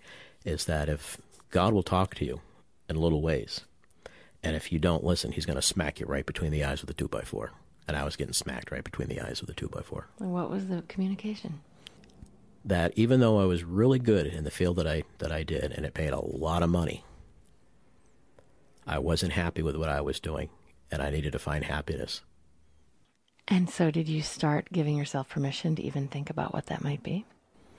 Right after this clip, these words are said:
Speaker 1: I didn't really have a clue at the time, but I fell into it. Uh, in two thousand eight,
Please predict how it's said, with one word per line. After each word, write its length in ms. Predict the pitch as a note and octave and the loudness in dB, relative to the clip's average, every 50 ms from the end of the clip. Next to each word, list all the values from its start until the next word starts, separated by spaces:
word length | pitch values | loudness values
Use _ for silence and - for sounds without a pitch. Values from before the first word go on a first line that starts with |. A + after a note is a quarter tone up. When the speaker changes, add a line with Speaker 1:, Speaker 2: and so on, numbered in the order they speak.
| - - - - - - - - | -20 -20 -20 -20 -20 -20 -20 -18
Speaker 1:
I 40 | - | -4
didn't 200 | - - A#2+ A#2+ | 0 2 2 4
really 180 | G2+ B2+ A#2 G2+ | 4 4 4 4
have 120 | G#2 G2 | 4 2
a 40 | F2+ | 0
clue 420 | - - - - - G#2 G2+ F2 | -4 -8 -6 0 2 4 4 4
at 100 | D2 - | 2 0
the 80 | - - | -4 -8
time, 300 | - - - - - - - - - - - - - - - - - - - - - - - | -8 -10 -10 -12 -12 -14 -16 -20 -20 -20 -20 -20 -20 -20 -20 -20 -20 -20 -20 -20 -20 -8 -2
but 120 | - E2+ | 0 0
I 60 | E2 | 0
fell 300 | - - - F2+ F2+ F2 | 0 0 -2 0 0 0
into 240 | F2 F2 - - D2+ | 0 -2 -4 -4 -6
it. 120 | C2 C2 - - - _ _ - - - - | -6 -6 -8 -12 -20 _ _ -18 -18 -14 -8
Uh, 220 | - E2 D2+ D2 B1+ - | -6 -4 -4 -4 -4 -6
in 80 | E2 | -8
two 160 | - - G2 | -2 0 0
thousand 400 | F#2+ - E2 E2 E2+ F2+ F2 E2 | 0 2 2 2 2 2 0 0
eight, 220 | D#2 C#2+ C#2 - | 0 0 -2 -4